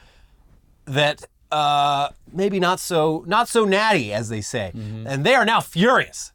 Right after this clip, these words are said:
Speaker 1: that a man who consumes bull testicles for clout has lied to them. <sighs>
Speaker 2: There's
Speaker 1: He-
Speaker 2: nothing sacred.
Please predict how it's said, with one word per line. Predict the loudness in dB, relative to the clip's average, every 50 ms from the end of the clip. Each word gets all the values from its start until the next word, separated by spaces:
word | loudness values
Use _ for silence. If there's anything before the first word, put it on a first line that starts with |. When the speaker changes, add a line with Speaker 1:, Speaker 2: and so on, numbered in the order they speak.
| _
Speaker 1:
that | -2 0 2 2
a | 2
man | 2 2 2 4 2
who | 2 2 2
consumes | 0 -2 -4 -2 0 0 0 0 -2
bull | -2 -2 0 0 0
testicles | 2 2 0 0 0 -2 -4 -6 -4 -4
for | -8 -8
clout | -4 0 0 2 0 0 0
has | -2 -2 -2 -2
lied | 0 0 2 2 2 0 -2 -4
to | -8
them. | -8 -8 -8 -10 -14 -18 -20 -20 -20 _ _ _ _ _ _ _ _ _ _ _ _ _ -2
<sighs> | 0 2 4 4 4 4 2
Speaker 2:
There's | 2 2 2
Speaker 1:
He- | 2
Speaker 2:
nothing | 2 2 4 2 2
sacred. | 4 2 2 2 2 0 -2 -2